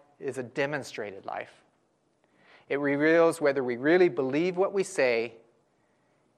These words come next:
in the realm of personal faith and whether we care more than about our own personal holiness.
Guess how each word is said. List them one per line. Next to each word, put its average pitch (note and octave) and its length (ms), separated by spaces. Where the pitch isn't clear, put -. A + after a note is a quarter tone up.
in C3 80
the A#2+ 100
realm C#3 280
of A#2+ 100
personal D#3 400
faith A2+ 440
and B2+ 140
whether D3 220
we C3+ 120
care E3 300
more C#3+ 580
than C3+ 100
about C3+ 300
our C3+ 240
own D3 160
personal C3+ 500
holiness. A#2+ 680